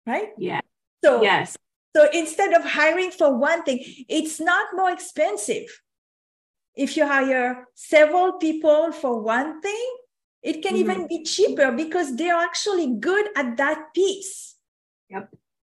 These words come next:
Speaker 1: When I
Speaker 2: Yep.
Speaker 1: realized that, that changed everything, because there was always people, "Yeah, she's good at that, but, like, not so good. So I don't know, you know, should I find somebody else?"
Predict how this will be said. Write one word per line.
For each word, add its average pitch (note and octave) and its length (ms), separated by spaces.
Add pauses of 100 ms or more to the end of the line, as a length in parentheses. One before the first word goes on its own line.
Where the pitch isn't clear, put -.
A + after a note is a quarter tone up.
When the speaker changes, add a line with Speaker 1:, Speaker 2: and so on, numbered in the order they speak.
(100)
Speaker 1:
When B3+ 220
I B3 80
Speaker 2:
Yep. G3+ 160
Speaker 1:
realized D#4+ 580
that, A#3 480 (680)
that B3+ 300
changed C#4 400
everything, - 600
because C#4+ 400
there C#4+ 120
was D4 200
always F#4+ 400
people, E4+ 320
"Yeah, F4 320
she's F4 260
good E4 160
at C4 160
that, D4 240
but, B3 200
like, A#3 340
not D#4+ 240
so B3+ 120
good. A3+ 240
So A3+ 160
I A3+ 60
don't A#3+ 240
know, G#3+ 180
you G#3+ 140
know, G3+ 100
should B3 220
I G#3+ 100
find E4+ 300
somebody E4 420
else?" D#4+ 320